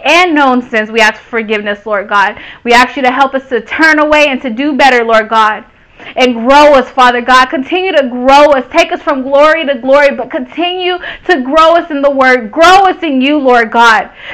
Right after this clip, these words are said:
That's what it's all about. And Lord, allow me to be able, when I get knowledge, let me be able to give that knowledge to your people and not just hold it inside. Glory be to God. Hallelujah.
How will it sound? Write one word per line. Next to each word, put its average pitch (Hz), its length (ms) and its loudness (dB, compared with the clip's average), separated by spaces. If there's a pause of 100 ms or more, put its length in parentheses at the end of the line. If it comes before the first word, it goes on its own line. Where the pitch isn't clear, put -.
(100)
That's 330 280 2
what 302 180 2
it's 302 140 -2
all 294 220 4
about. 226 520 0 (760)
And 294 160 0
Lord, 320 320 4 (220)
allow 311 440 4
me 320 240 -4
to 339 100 -6
be 285 160 -2
able, 311 420 2 (140)
when 285 180 0
I 311 320 2
get 277 260 0
knowledge, 233 460 0
let 330 320 2
me 339 120 -4
be 294 140 0
able 294 220 2
to 254 80 -2
give 285 180 2
that 254 200 0
knowledge 262 560 2 (180)
to 349 180 2
your 277 260 4
people 247 680 -2 (100)
and 294 140 4
not 294 220 2
just 294 180 -4
hold 320 300 2
it 285 120 0
inside. 240 640 0 (1040)
Glory 294 520 2
be 285 180 -6
to 285 180 -4
God. 240 500 2
Hallelujah. 254 1300 0